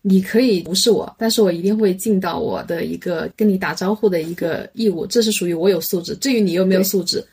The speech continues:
Speaker 1: 我就不在意了。
Speaker 2: 嗯，而且本身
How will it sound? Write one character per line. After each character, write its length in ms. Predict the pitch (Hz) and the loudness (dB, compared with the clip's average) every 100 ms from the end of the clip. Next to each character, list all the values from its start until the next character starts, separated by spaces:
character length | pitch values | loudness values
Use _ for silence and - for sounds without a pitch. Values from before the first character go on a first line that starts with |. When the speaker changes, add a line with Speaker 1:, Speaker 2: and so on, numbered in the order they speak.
| _ | _
Speaker 1:
我 140 | - 165 | -6 -4
就 100 | 160 | -6
不 80 | 156 | -8
在 220 | 160 143 | -8 -6
意 80 | 135 | -8
了。 100 | - - _ _ - 190 190 - | -14 -18 _ _ -2 -2 -2 -10
Speaker 2:
嗯， 320 | 208 190 175 - - | -12 -10 -10 -12 -10
而 80 | |
且 160 | 226 226 180 - | -6 -6 -6 -10
本 160 | 175 | -10
身 300 | 175 226 240 | -8 -6 -6